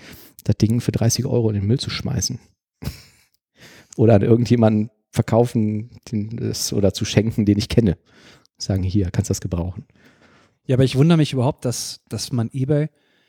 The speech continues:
Speaker 2: überhaupt noch macht, weil normalerweise ist es doch jetzt so, dass man das meiste über eBay Kleinanzeigen los wird, oder? Und dann kommen die Typen meistens vorbei und holen sich den Crap ab.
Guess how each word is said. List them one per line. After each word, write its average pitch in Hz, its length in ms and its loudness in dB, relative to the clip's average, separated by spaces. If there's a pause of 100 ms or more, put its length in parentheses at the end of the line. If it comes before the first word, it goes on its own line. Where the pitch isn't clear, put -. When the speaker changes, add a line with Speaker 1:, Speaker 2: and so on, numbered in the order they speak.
(500)
Speaker 2:
überhaupt 123 340 2
noch 113 140 4
macht, 113 400 -2
weil 98 340 -6
normalerweise 139 680 0
ist 139 120 -4
es - 40 -10
doch 139 160 -6
jetzt - 240 -8
so, 139 100 -2
dass 131 220 -6
man 123 400 -6
das - 180 -12
meiste 107 380 -6
über 120 220 0
eBay 123 200 -2
Kleinanzeigen 104 800 -8 (140)
los 98 320 -10
wird, 98 180 -12
oder? 165 280 -6
Und 104 140 -8
dann 117 120 -6
kommen 151 200 2
die 151 60 4
Typen 156 280 0
meistens 135 320 2
vorbei 127 280 2
und 151 100 2
holen 139 120 4
sich 127 120 -4
den 117 300 -6 (220)
Crap - 260 -8
ab. 95 180 -18